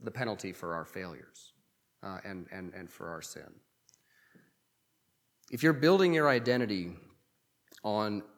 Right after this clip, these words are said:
meeting some standard, that is going to come crashing down, because at some point you will fail it. Um,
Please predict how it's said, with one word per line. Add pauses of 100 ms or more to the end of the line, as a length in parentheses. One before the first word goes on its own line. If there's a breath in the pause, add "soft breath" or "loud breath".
(140)
meeting
some
standard,
that
is
going
to
come
crashing
down,
because
at
some
point
you
will
fail
it.
Um,